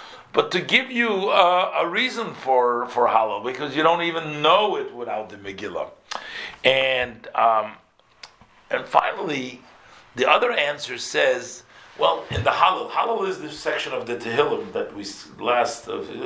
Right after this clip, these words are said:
we do it in the Pesach Seder, that's the portions of the Tehillim.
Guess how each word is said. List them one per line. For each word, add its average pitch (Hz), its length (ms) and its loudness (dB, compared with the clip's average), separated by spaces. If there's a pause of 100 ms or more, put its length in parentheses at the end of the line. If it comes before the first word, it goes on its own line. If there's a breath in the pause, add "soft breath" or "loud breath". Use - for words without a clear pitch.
we - 120 -6
do 110 200 -4
it 104 60 -4
in 104 80 -8
the 107 120 -10
Pesach 117 380 -2
Seder, 104 300 -4
that's - 240 -8
the - 80 -10
portions - 480 -2
of - 140 -18
the - 80 -20
Tehillim. - 480 0